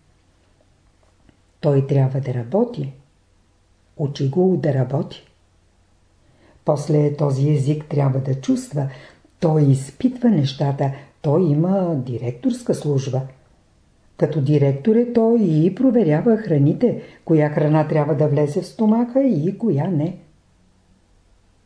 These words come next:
И всеки път той подписва. И после има друга служба. Той е оратор.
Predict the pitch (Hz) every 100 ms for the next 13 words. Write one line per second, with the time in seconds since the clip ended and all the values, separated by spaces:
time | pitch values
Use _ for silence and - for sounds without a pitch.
0 | - 135 - - - 135 - 247 - 285
1 | - - - 131 143 190 - - _ 160
2 | 143 - 135 - 147 - - _ _ _
3 | _ _ _ _ _ _ _ _ _ _
4 | _ _ _ - 170 143 147 139 156 147
5 | 147 151 156 156 262 - - 143 135 -
6 | - _ _ _ _ _ _ _ _ _
7 | _ _ _ _ _ _ _ _ - 147
8 | 147 147 135 143 175 233 143 127 -